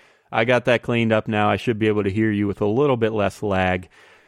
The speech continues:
And yeah, so my question for you is, 'cause, uh, we didn't quite have time to squeeze your voice in there. It's not important enough.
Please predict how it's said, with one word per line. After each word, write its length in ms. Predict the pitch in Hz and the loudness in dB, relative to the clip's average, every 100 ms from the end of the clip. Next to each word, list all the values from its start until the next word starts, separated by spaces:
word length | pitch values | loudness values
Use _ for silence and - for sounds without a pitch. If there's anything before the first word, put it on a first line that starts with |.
| _ - | _ -2
And 240 | 147 156 | 0 4
yeah, 160 | 202 127 | 2 2
so 180 | 151 | 0
my 140 | 143 147 | 0 0
question 420 | - 160 - 139 | 2 0 0 -4
for 140 | - | -2
you 320 | 131 156 143 113 | 0 2 2 2
is, 460 | 123 120 113 - | 2 2 0 -2
'cause, 280 | - 135 107 | 0 0 2
uh, 160 | 123 117 | 2 2
we 100 | 123 | 2
didn't 240 | 127 120 | 0 -2
quite 320 | 104 120 117 104 | -2 0 2 2
have 220 | 107 101 | 0 0
time 320 | 120 110 107 | 0 0 2
to 60 | 98 | 0
squeeze 360 | - 117 107 | -2 -2 0
your 160 | 110 107 | 0 0
voice 360 | 101 107 98 107 | 2 0 0 0
in 160 | 98 | 0
there. 180 | 98 98 | 2 0
It's 140 | 98 | -2
not 160 | 113 101 | -2 -2
important 380 | 98 120 107 98 | 0 0 0 0
enough. 360 | 92 92 90 | -2 -4 -6